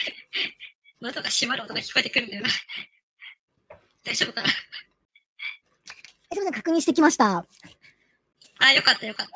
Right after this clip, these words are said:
Speaker 1: た。
Speaker 2: あのね。
Speaker 1: <laughs> ちょっと、はい。
Speaker 2: で、見たんだけど、多分、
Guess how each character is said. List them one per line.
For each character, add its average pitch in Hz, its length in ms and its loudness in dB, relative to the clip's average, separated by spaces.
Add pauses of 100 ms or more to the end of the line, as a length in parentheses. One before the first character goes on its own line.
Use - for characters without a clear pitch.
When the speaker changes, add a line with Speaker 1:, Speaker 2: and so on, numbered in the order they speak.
(380)
Speaker 1:
た。 269 80 6
Speaker 2:
あ - 20 8
の 269 100 4
ね。 240 300 4
Speaker 1:
<laughs> - 60 -18
ち 302 100 4
ょ 302 40 6
っ - 20 4
と、 - 960 0
は - 80 2
い。 - 220 -10 (680)
Speaker 2:
で、 330 380 4
見 330 80 2
た 403 100 10
ん 285 40 8
だ 220 100 6
け 175 100 -2
ど、 180 240 4 (180)
多 539 280 6
分、 208 440 4